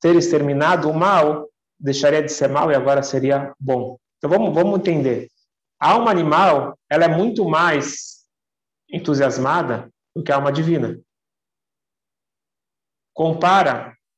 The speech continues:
uma boate com um estudo de Torá. Onde a pessoa tá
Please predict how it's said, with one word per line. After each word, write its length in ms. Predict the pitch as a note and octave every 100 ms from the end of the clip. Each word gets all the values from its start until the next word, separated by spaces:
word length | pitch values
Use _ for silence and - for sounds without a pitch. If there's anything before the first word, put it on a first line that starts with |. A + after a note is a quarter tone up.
| _ _ _ _ _ _ _
uma 200 | C#3+ C#3
boate 560 | C3+ D3 C3+ C#3+ - A#3 - _ _ _ _ _
com 500 | E3+ E3 E3 E3 G#3 _ _ _ _ _ -
um 100 | C#3+
estudo 280 | C#3 D#3 D#3
de 120 | D3+
Torá. 500 | D#3 D#3+ C3 - - _ _ _ _ _ _ _ _ _ _ _ _ _ _ _ _ _ _ _ -
Onde 240 | C3+ D#3+
a 20 | D3
pessoa 320 | C#3+ - B2+
tá 540 | - C#3 C3+ A2+ -